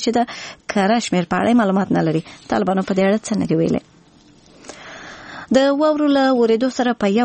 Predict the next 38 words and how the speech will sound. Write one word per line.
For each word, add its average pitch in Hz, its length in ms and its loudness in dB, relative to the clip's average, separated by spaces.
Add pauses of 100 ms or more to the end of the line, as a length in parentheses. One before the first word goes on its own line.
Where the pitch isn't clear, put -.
وخت 160 280 -4
د 226 120 4
سالنګ 240 300 0
پر 233 140 2
لویه 208 260 4
لاره 208 260 2
د 190 100 0 (120)
ټیلر 180 320 -2
لرونکو 220 400 2
موټرو 202 360 2
تګ 190 200 0
راتګ 202 340 0
منع 156 240 0
سو. 180 80 0 (340)
د 285 140 2
سالنګونو 247 500 2
د 214 160 2
ساتنې 214 340 0
د 185 140 2
ادارې 185 320 2
مسؤلانو 190 460 0
ازادي 180 320 0
راډیو 175 340 2
ته 190 140 2
نن 190 160 2
چهارشنبه 202 460 2
وویل، 247 280 2 (320)
په 240 140 0
شمالي 226 320 2
او 220 140 0
جنوبي 202 260 0
سالنګونو 202 440 2 (100)
کې 220 100 2 (140)
د - 20 4 (200)
واورې 202 340 2
له 185 100 2
ورېدو 180 360 2
سره 262 160 0